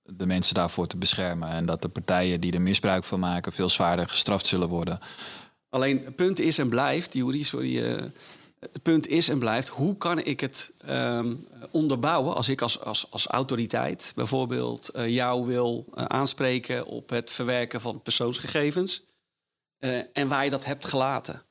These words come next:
Speaker 2: Dat is, dat is onderzoeks-, eh,
Speaker 1: Nee,
Speaker 2: technisch
Speaker 1: zeker.
Speaker 2: gezien is dat een, een, een, echt een hele lastige uitdaging.
Speaker 1: Kijk, en op het moment dat jij als, eh, bedrijf niet kunt,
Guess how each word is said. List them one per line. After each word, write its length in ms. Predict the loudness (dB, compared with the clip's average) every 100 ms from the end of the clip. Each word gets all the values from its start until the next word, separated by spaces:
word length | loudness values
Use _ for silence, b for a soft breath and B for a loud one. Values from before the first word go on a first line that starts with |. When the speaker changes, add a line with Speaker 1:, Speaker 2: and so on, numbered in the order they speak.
| _ _ _ B B _
Speaker 2:
Dat 180 | 0 2
is, 240 | 2 2
dat 180 | 0 -2
is 180 | -2 0
onderzoeks-, 640 | 0 2 -2 -2 -4 -2
eh, 100 | 0
Speaker 1:
Nee, 320 | 0 2 4
Speaker 2:
technisch 80 | 4
Speaker 1:
zeker. 260 | 4 4 4
Speaker 2:
gezien 340 | 4 4 4
is 140 | 2
dat 220 | 0 -2 -6
een, 220 | -2 -2 -2
een, 160 | -4 -2
een, 220 | -4 -2
echt 200 | -2 0
een 120 | 0
hele 220 | 0 2
lastige 400 | 2 2 0 0
uitdaging. 640 | 0 2 0 -2 -6 -12 -4
Speaker 1:
Kijk, 200 | -2 0
en 80 | -2
op 40 |
het 160 | 0 0
moment 240 | 2 2
dat 120 | 0
jij 220 | 0 0
als, 320 | 2 2 0 0
eh, 180 | -2 0
bedrijf 500 | 2 2 2 0 0
niet 220 | 0 0
kunt, 420 | -2 0 0 -4